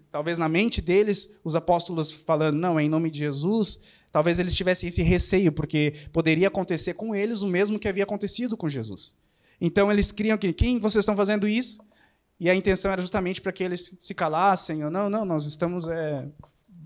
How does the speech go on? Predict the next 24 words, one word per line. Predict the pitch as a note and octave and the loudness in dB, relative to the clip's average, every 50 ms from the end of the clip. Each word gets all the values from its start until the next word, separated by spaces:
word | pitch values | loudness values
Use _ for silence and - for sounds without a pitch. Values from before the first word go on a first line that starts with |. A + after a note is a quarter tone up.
| - _ - | -20 _ -2
falando | - D3 D3 D#3+ E3+ | 0 2 4 4 4
por | D3+ - E3 | 4 4 2
nós | E3 E3 E3 D3+ | 2 2 0 0
mesmos." | D3+ D3 D3+ D#3 D#3 C#3+ C3+ B2 B2 - _ _ _ - - _ | -2 -2 -2 -2 -2 -2 -4 -6 -6 -8 _ _ _ -20 -16 _
Mas | - F3 G3 F#3+ | 2 2 4 4
não | A3 A3+ A3 | 4 4 4
é | G#3+ G#3 | 4 4
o | G#3 | 4
que | G3+ - | 4 2
acontece. | G3+ - A3 A3 G#3+ - G3+ G3+ F#3+ F#3+ - - D3+ C3 - - - _ _ _ _ - - - - - - | 0 0 -2 -4 0 2 4 4 4 2 0 -4 -6 -6 -8 -12 -18 _ _ _ _ -20 -20 -20 -14 0 2
Não | D#3 E3+ G3 G#3+ G#3 | 4 4 6 6 6
há | G3+ G#3 A3+ A#3+ | 6 6 6 6
uma | A#3+ A3+ | 6 4
intimidação. | G3 F#3 - - E3+ E3+ D#3 D3 C#3+ C#3+ - - - A#2+ A2 G#2+ A2 - _ - - _ | 2 2 0 0 0 0 0 0 0 -2 -4 -4 -4 -4 -6 -6 -8 -14 _ -20 -4 _
Eles | D#3 D#3 E3 F3 E3+ | 4 6 6 6 6
não | E3 F#3+ A3 A#3 | 4 2 2 2
se | - - A3+ | 2 2 2
intimidam | G#3+ G#3 G#3 - G#3 F#3+ F#3 F3+ F#3 A3 B3 G#3 A3 G#3 | 0 0 0 0 0 2 2 4 4 4 4 4 2 2
com | F#3 G#3 F#3+ | 2 2 2
aquilo | F3+ E3+ - F3 D#3+ D#3 | 2 2 2 0 0 0
que | D3+ - C#3+ | 0 -4 -4
foi | - D#3+ D3+ | -2 -2 -2
falado. | C#3+ - C#3+ C3 A#2 G#2+ G2+ F#2+ G2+ A#2+ - _ _ _ _ _ _ _ _ _ - - _ - | 0 0 0 0 0 -2 -4 -6 -10 -14 -18 _ _ _ _ _ _ _ _ _ -20 -20 _ 4
É... | C3+ C3 C3+ C3+ C3+ C3+ C3+ C3 C3 C3 B2+ B2 A#2+ A#2 A#2 A#2+ | 6 6 8 8 8 8 8 8 8 8 8 6 6 4 2 0